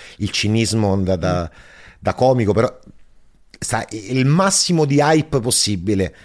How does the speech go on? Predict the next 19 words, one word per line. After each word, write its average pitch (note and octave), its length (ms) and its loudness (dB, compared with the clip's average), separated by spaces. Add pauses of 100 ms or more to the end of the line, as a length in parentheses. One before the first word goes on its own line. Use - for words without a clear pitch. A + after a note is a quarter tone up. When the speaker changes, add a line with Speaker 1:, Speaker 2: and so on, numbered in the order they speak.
(140)
Speaker 1:
C'è A2 100 -2
una A#2 140 0
persona C3 480 0
che A2 60 -2
ha G#2+ 40 0
sempre D3+ 260 -4
fatto C#3 220 0
le C3 60 0
sue C3 100 -2
battaglie B2 540 -2
con B2 120 4
l'ultimo D#3 460 2
libro D3 260 0
che C3+ 120 -2
scrive, B2 360 0
dopo A2+ 280 0
tutta D#3+ 320 -2
una C#3 180 0
narrazione C#3 960 0